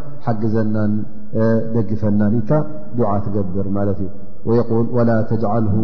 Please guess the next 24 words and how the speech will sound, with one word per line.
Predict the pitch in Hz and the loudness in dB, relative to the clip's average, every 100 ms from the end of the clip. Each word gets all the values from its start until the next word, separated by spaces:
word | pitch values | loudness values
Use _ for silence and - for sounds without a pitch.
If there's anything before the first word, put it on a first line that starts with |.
| 104 | 2
ملتبسا | 104 101 139 139 123 110 107 | 0 0 0 0 0 0 -2
علينا | 107 107 110 107 107 | 0 0 0 0 0
فنضل، | 104 107 104 101 107 107 - - 104 | 0 0 0 0 0 -2 -2 -4 -2
واجعلنا | 104 104 107 107 104 104 104 104 | -2 -2 0 0 0 0 0 -2
للمتقين | 110 104 104 104 104 98 101 101 98 95 | 0 0 -2 -2 -2 -2 -2 -2 -2 -2
إماما." | 135 117 107 95 95 - - | 0 0 0 -2 -2 -4 -2
ከምዚ | - 139 | 0 2
ኢልካ | 127 - 113 | 2 0 0
ዱዓ | 110 107 | 0 -2
ክትገብር | 104 110 98 104 101 | -2 -2 -2 -2 -2
ይግባእ | 107 117 117 120 | -2 -2 -2 -2
ማለት | 131 139 | 0 0
እዩ። | 139 147 - - | 0 -2 -2 -4
ምኽንያቱ | - 135 156 147 147 139 135 143 | -2 0 2 2 2 0 0 -2
ከምቲ | 135 120 | -2 0
ዝበልናዮ | 120 117 117 117 117 110 - - - | 0 2 2 2 0 -2 -2 -2 -2
ሓደ | 127 123 | 0 0
ሰብ | 120 120 110 92 - | 0 0 0 -2 -2
ኣብ | 120 117 95 - | 0 0 0 -2
ኢማን | - 117 113 110 | 0 0 2 0
ይነብር | 107 113 104 113 | 0 0 0 -2
ኸውን፣ | 107 110 110 | -2 0 0
መገዲ | 110 110 107 107 | 0 0 0 0
ሓቂ | 113 | -2